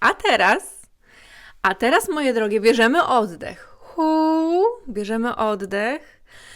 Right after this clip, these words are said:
Uspokajamy się, uspokój się, moja droga, w tym momencie i wyobraź sobie, że jesteś teraz w najpiękniejszej galerii, jaką sobie możesz wyobrazić.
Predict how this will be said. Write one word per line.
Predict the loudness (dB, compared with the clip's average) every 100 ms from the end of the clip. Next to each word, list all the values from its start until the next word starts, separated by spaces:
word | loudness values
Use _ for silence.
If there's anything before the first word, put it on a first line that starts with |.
| -20 -20 -20 _ _ _ _ -8 -2 -2 -2 -4 -6 -8
Uspokajamy | -6 -4 -4 -4 -4 -4 -4 -8
się, | -12 -14
uspokój | -14 -10 -10 -10
się, | -14 -12
moja | -10 -10
droga, | -10 -12
w | -14
tym | -16
momencie | -16 -12 -12 -10 -10
i | -6
wyobraź | -2 -2 -4 -8
sobie, | -8 -8 -8 -10 -18 _ _ _ _ _ _ -20 -20 -16 -8
że | -2 0
jesteś | 0 -4 -4 -6 -6
teraz | -4 -2 0 -2 -4 -8
w | -6
najpiękniejszej | -4 -4 -6 -8 -8 -8 -8 -8 -8 -6
galerii, | -2 0 0 0
jaką | -2 -4 -10
sobie | -10 -6
możesz | -6 -6 -8 -10
wyobrazić. | -6 -4 -2 -2 -4 -6 -20 -20 -20